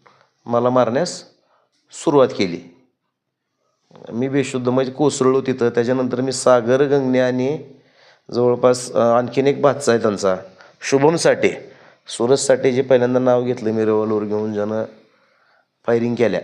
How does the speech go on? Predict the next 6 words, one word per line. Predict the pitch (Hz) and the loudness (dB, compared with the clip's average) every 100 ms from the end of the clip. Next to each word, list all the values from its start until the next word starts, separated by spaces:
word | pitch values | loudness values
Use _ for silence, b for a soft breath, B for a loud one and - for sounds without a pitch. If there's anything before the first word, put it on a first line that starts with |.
| - _ _ _ | -8 _ _ _
त्या | 120 | -8
दोघाला | 123 127 113 113 | -2 0 0 -2
तिथं | 117 120 123 127 | -2 -4 -2 -4
स्पॉटवर | 127 120 117 120 | -2 -2 -2 -6
पकडून | 123 110 113 | -6 -10 -8
डीवायएसपीच्या | 120 113 110 - 110 101 156 | -4 -2 -2 -4 -10 -8 -8